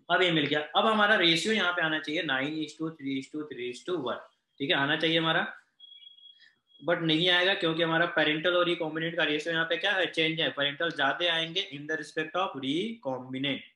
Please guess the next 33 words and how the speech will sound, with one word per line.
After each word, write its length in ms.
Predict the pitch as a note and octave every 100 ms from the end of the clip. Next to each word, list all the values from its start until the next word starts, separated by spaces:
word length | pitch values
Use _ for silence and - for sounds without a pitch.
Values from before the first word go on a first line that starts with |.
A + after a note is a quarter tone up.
| _
ठीक 120 | C#3
है। 160 | F#3 G#3+ - - - - _
तो 80 | -
अब 220 | F#3 A#3+ G3+
पूछा 240 | F#3+ F#3+
जाएगा 260 | F3+ F3+ G#3 F3+
इसमें 340 | F3 G3+ A3
recombinant 600 | G3 F3 D#3+ D#3 D#3 D3+
कैसा। 200 | C3 C#3
अब 60 | D3
देखो, 240 | D#3+ D3
पहले 260 | C3 D#3+ F3
लिख 200 | E3+ E3+
लेते 200 | F3 F3
हैं 80 |
हम 80 | E3+
लोग, 260 | F3+ A3 - _ _ _ _ _ _ _ _ _
ये 80 | E3
वाला 200 | F#3+ G3
पौधा 340 | G3 F3 F3 F#3
कैसा 300 | F3 E3+ F3+
होगा 180 | F3+
हमारा? 520 | F3 E3+ E3 G3+ A3+ - _ _ _ _ _ _ _ _ _ _ _ _ _ _
Blue 600 | C3+ D#3 F3 F#3+ A3+ A3+ -
and 480 | D3+ E3 F3+ F#3+ A#3+ - _ _ _ _ _ _ _ _ _ _ _ -
long, 280 | A#2 G#2 G#2 -
क्योंकि 280 | D3+ D#3+
B 240 | D#3+ E3+ F#3
एंड 340 | - E3 F3
capital 360 | E3+ D#3+ F3+ F3+
एल 160 | F#3
है 60 | F#3
हमारा, 440 | F#3 F3+ F#3+ G#3